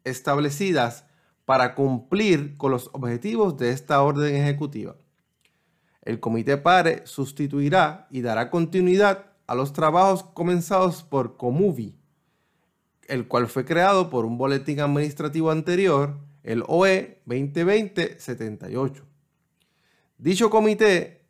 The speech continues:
está compuesto por las siguientes agencias gubernamentales, quienes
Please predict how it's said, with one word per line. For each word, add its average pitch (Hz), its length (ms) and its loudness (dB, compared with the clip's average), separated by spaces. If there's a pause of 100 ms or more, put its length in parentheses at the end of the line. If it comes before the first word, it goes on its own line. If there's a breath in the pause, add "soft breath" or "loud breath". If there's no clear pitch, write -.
está 131 340 -4
compuesto 190 640 -2
por 139 140 0
las 113 240 -4
siguientes 156 560 -6
agencias 143 640 -2
gubernamentales, 165 1300 -2 (800)
quienes 170 600 2